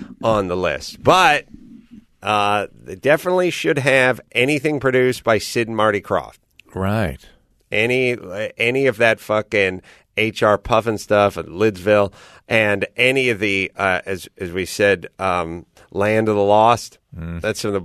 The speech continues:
Speaker 1: the, that's schlockiest junk, uh, on the planet. All right, uh, suffering. <laughs> Tried pot. Mm-hmm. DraftKings, baby. Fantasy baseball's back, man. Our listeners are winning huge money.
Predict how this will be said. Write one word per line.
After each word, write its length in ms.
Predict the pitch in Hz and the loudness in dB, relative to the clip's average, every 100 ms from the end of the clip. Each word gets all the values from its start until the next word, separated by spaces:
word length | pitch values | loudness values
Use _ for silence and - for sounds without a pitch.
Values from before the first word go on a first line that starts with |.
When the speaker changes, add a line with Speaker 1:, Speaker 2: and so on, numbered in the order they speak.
| 87 _ | -10 _
Speaker 1:
the, 120 | - | -20
that's 260 | - 110 92 | -8 -8 -6
schlockiest 680 | - 117 98 98 107 87 - | -8 -4 -4 -4 -6 -8 -8
junk, 420 | - 92 87 - - | -4 -4 -4 -10 -6
uh, 260 | 95 87 85 | -2 -2 -2
on 180 | 92 82 | -6 -6
the 80 | |
planet. 380 | 78 98 90 78 - - - - | -6 -2 -2 -4 -12 -20 -20 -4
All 340 | - 202 196 139 | 4 6 6 6
right, 300 | 101 78 - - | 2 -2 -10 -4
uh, 560 | 143 135 135 135 135 135 | 2 4 4 4 6 4
suffering. 840 | 123 - 170 165 170 165 165 156 | 2 2 4 4 2 2 2 0
<laughs> 960 | 147 147 160 165 165 151 175 175 170 170 - - - - _ | -4 -4 -2 -2 -4 -4 -4 -2 -2 -4 -8 -20 -20 -20 _
Tried 400 | - 170 160 131 | 2 4 4 0
pot. 480 | 123 156 160 170 170 | 0 4 6 4 2
Mm-hmm. 880 | 143 165 165 165 160 170 170 175 185 - - | -2 0 0 0 0 2 2 0 -4 -8 -2
DraftKings, 680 | - 214 226 - 226 233 202 | 4 6 6 4 4 4 4
baby. 360 | 180 160 160 170 | 4 6 6 4
Fantasy 500 | 180 190 190 - 160 | 4 6 4 2 2
baseball's 720 | 160 180 180 - 123 95 87 | 4 4 2 4 4 4 0
back, 420 | 120 143 123 - | 2 2 0 -6
man. 280 | 80 80 101 _ | -6 -4 -6 _
Our 80 | 95 | -8
listeners 440 | 107 - 113 104 | -8 -6 -8 -6
are 80 | - | -8
winning 280 | 87 104 92 | -4 -4 -6
huge 840 | - 95 139 175 131 87 78 80 | -8 -6 -4 -2 -2 -2 -6 -8
money. 300 | 92 101 87 | -2 0 0